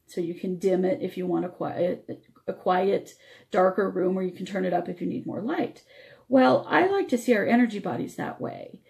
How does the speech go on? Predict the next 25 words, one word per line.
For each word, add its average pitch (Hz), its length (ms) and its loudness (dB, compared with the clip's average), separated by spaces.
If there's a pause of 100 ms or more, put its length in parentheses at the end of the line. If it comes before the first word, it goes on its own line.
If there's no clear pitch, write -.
(180)
that 160 120 2
we 208 200 0
are 226 220 4
like - 240 0
that - 220 -6
light - 200 -4
bulb 175 380 -6
on - 120 -4
a 175 80 -2
dimmer 170 280 -8
switch, - 320 -8
but 208 120 -4
it 196 140 0
is 226 200 0
our 196 280 -2
experiences, 240 960 0
it 175 120 -6
is 175 160 -6
the 185 140 -4
energy 220 340 -2
that 190 140 -6
we 180 280 -4
expose 202 480 -6
ourselves 175 500 -8
to 254 460 -8